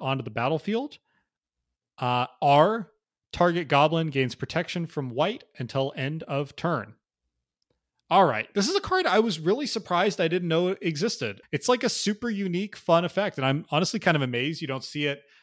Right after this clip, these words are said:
uh, pop up in lists more often. Um, cheating goblins into play is fun.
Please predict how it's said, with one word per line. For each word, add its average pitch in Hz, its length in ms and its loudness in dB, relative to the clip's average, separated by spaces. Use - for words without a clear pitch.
uh, 139 160 2
pop 143 300 0
up 143 140 -2
in 107 100 -10
lists 117 240 -8
more 170 160 0
often. 190 400 -2
Um, 123 400 -2
cheating 170 380 0
goblins 143 400 2
into 117 140 -8
play 185 260 0
is 170 160 -2
fun. 160 460 2